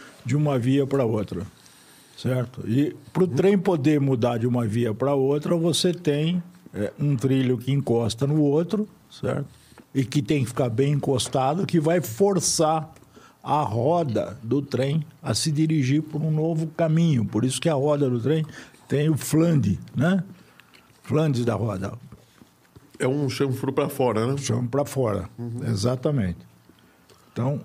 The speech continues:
Speaker 1: o trem é guiado por esse, por esse flange.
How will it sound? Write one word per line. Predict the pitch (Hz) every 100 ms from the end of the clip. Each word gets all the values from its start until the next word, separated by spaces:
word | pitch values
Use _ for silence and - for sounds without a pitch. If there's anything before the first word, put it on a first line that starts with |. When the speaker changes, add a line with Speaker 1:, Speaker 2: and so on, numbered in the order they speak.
| -
Speaker 1:
o | - 117
trem | 139 160 190
é | 180
guiado | 165 160 143 160 165 202 202 - - _ _ -
por | 120 135
esse, | 151 131 165 160 175 - - - - _ 175 -
por | 117
esse | 131 113
flange. | 120 87